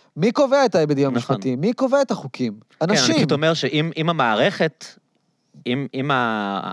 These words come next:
Speaker 2: החוקים, ואנחנו כחברה,
Speaker 1: כן.
Speaker 2: לא יודעים לשים מגבלות על התאגידים האלה, אה, מספיק טובים, אז אולי אנחנו לא צריכים להיות מופתעים שבסוף זה נגמר ככה. כלומר, אם אנחנו מעודדים תאגידים לשקול רק שיקולים, אה, עסקיים,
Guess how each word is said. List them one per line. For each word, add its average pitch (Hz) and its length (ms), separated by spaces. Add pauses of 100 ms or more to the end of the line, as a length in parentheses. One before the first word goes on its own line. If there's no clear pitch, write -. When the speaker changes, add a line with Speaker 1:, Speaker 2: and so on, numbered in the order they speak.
Speaker 2:
החוקים, 127 680
ואנחנו 92 380
כחברה, 120 560
Speaker 1:
כן. - 580
Speaker 2:
לא 113 60
יודעים 139 340
לשים 143 340
מגבלות 123 560
על 120 80
התאגידים 104 540
האלה, 107 360 (760)
אה, 104 120
מספיק - 340
טובים, 123 360
אז 110 120
אולי 113 180
אנחנו 120 180
לא 123 40
צריכים 135 180
להיות 127 120
מופתעים 202 520
שבסוף 127 380
זה 127 80
נגמר 139 320
ככה. 104 280
כלומר, 101 260
אם 117 80
אנחנו 117 220
מעודדים 113 600 (440)
תאגידים 117 680
לשקול 117 400
רק 127 200
שיקולים, 117 520
אה, 110 40 (420)
עסקיים, 170 600